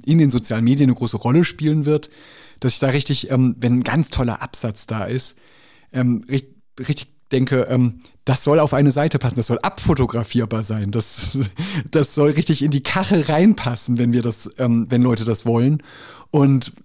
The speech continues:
das ist natürlich so der, der letzte Schritt. Aber das davor, das würde ich eigentlich bezeichnen als so eine Ästhetik des Hot Takes. Das ist auf ganz viele verschiedene Arten und Weisen. Ähm, eben Cover, genauso wie Grundpitch eines Buches,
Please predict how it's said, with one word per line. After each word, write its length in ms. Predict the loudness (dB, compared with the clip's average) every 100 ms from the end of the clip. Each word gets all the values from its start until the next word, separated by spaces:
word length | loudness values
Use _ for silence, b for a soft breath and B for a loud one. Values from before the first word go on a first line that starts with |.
| _ -6
das 160 | -4
ist 100 | 0
natürlich 280 | 2 2 2
so 80 | 2
der, 180 | 0 -2
der 240 | -4 -4
letzte 420 | -2 -4 -6 -8
Schritt. 380 | -6 -6 -8 -10 b b b -6
Aber 120 | -4
das 140 | -2
davor, 360 | -2 -4 0 -2
das 160 | -2 -2
würde 160 | -2
ich 280 | -2 -6 -6
eigentlich 500 | -4 -2 -2 -6 -12 _
bezeichnen 500 | -10 -6 -6 -6 -6
als 200 | -6 -6
so 100 | -4
eine 280 | -4 -4 -8 b b b b b
Ästhetik 460 | -14 -4 -2 -2 -2
des 240 | -2 0
Hot 180 | -2 -4
Takes. 560 | -6 -6 -6 -10 -12 -8
Das 200 | -8 -8
ist 100 | -8
auf 140 | -6
ganz 240 | -2 0 0
viele 200 | 0 -2
verschiedene 460 | -2 -4 -2 0
Arten 240 | 0 -2 -2
und 140 | -2
Weisen. 500 | -2 0 0 0 -2
Ähm, 240 | 0 -2 -2 b b b b b -2
eben 300 | 2 0 -2
Cover, 600 | -6 -2 -2 0 -2 -2 -6 -4
genauso 500 | 0 2 0 -2 -2
wie 280 | -2 -2 -4
Grundpitch 840 | -8 -2 -2 -2 -6 -6 -6 -8 -4
eines 340 | -2 0 -2
Buches, 680 | -2 -2 -2 -4 -4 -8